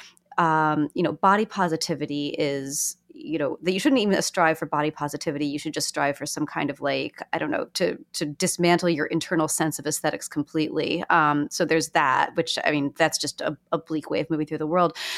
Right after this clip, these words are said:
But she also talks about, for instance, the health implications of, um, you know, a very overweight population or of being very overweight oneself. And one of the things she does is she, she dismisses these,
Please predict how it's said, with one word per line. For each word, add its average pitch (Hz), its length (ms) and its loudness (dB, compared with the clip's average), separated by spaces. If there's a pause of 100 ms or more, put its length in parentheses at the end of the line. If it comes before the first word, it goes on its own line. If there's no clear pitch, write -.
(160)
But 254 100 6
she 311 140 4
also 339 200 2
talks 330 360 2
about, 196 480 4
for 202 80 -2
instance, 180 260 -2
the 160 100 -6
health 208 320 0
implications - 1000 -4
of, 160 420 2 (480)
um, 151 560 0 (100)
you 175 80 0
know, 165 100 4
a 151 60 0
very 156 280 4
overweight 156 520 0
population 147 460 -4
or 139 80 2
of 147 160 -4
being 160 240 2
very 147 180 -2
overweight 147 400 -4
oneself. 156 600 0 (400)
And 208 360 2 (680)
one 240 200 8
of 294 60 10
the 302 80 6
things 196 300 2
she - 180 2
does 170 380 6
is 156 240 0
she, - 380 -2
she - 280 -4
dismisses 202 560 2
these, 165 580 4